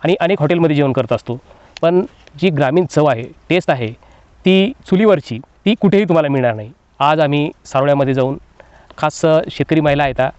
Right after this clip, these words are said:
त्या शेतीला पूरक उद्योग म्हणून स्वयंपाक बनवून देतात. तर मित्रांनो, अ, या माऊली खडा मसाल्याचा आम्ही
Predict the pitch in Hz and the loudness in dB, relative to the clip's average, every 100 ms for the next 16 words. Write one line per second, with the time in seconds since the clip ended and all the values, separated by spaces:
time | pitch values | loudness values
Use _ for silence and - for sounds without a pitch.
0 | - - - 143 143 156 - 139 143 147 | -16 -20 -4 0 2 0 -4 -2 0 0
1 | - - 147 165 156 139 160 139 135 127 | -2 -4 -2 0 0 0 2 2 0 -2
2 | - - 147 170 160 135 117 120 - - | -6 -4 -2 0 0 -2 -2 -4 -8 -14
3 | - - 143 147 175 175 156 - - 147 | -20 -8 -2 0 0 0 0 -2 0 2
4 | 147 156 147 143 175 180 - - 160 156 | 2 2 2 2 2 0 -4 -4 -2 0
5 | 151 147 143 156 156 143 151 | 0 0 0 -2 -2 -2 -2